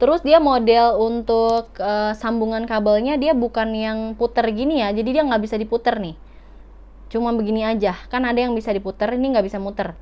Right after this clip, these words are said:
Colokannya dia masih yang biasa ya, worth it nih. Sama harganya sih menurut gue worth it ya. Terus ini juga, ini gue pakai juga guys. Ini kalau kalian mau pakai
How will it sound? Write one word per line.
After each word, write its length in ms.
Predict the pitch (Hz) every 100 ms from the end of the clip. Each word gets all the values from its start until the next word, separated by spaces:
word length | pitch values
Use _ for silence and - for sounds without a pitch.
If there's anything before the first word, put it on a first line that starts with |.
| - - - - -
Colokannya 560 | 233 240 240 233 269
dia 160 | 262 269
masih 400 | 254 247 247 226
yang 80 | 220
biasa 360 | 185 190 214 190
ya, 80 |
worth 360 | 175 185 233 247
it 40 | - - - -
nih. 240 | 190 180 - - - - - -
Sama 240 | 226 233
harganya 400 | 240 226 214 233
sih 80 | 285
menurut 240 | 262 226
gue 100 | 226
worth 240 | 226 202 208
it 80 | 202
ya. 160 | 170 170 - - - -
Terus 320 | 233 277 359 -
ini 400 | 247 254 277 339 - - - - -
juga, 480 | 180 226 196 220 208 -
ini 240 | 262 339
gue 80 | 254
pakai 240 | 262 262 240
juga 200 | 262 285
guys. 360 | 202 196 220 - - - - -
Ini 360 | 254 285 330 330 - -
kalau 200 | 240 240
kalian 400 | 233 226 254 277
mau 320 | 254 226 254
pakai 480 | 254 214 - 226